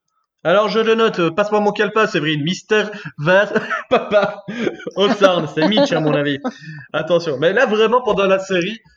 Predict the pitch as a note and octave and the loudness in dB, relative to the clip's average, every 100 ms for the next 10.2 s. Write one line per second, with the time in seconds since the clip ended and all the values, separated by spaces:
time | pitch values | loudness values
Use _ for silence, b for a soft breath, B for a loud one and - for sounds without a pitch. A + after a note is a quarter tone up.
0 | b E3+ F3 A3+ G#3+ G3+ F#3 C4 F#3+ F3+ | b -2 0 2 2 2 0 0 0 2
1 | F3 F3+ G3+ D#3+ B3+ C4 A#3+ G3 F#3+ F3+ | 2 2 2 2 2 0 -2 2 4 6
2 | E3+ E3 - _ _ _ - D3 C#3+ C#3+ | 6 2 -2 _ _ _ -4 0 2 2
3 | D3+ F3 B3+ F#3 G#3+ F#3 D#3 C3 B2+ A#2+ | 0 0 0 0 -2 -2 -2 -2 -2 -4
4 | - _ _ _ - D#3 D3 D3 C#3+ F#3+ | -10 _ _ _ -2 4 6 6 4 0
5 | G3 A#3+ F#3+ F#3 G3 G#3+ A3 G3+ - G#3 | 2 0 0 -4 0 0 2 0 -2 -8
6 | - _ b b - E3+ F3+ F#3+ F#3 - | -8 _ b b -2 0 2 2 0 -2
7 | A3 A#3+ B B - F#3+ A3+ G#3+ - _ | -10 -10 B B -2 -2 0 -4 -8 _
8 | _ _ C#3+ C#3+ F#3+ G#3 G#3 F#3+ G3+ F3+ | _ _ -10 -2 0 0 2 2 2 -2
9 | - F#3+ A3 F3+ E3+ F3+ F3+ F3 F3+ E3 | -4 0 0 0 -4 -4 -4 0 2 2
10 | F3 | 2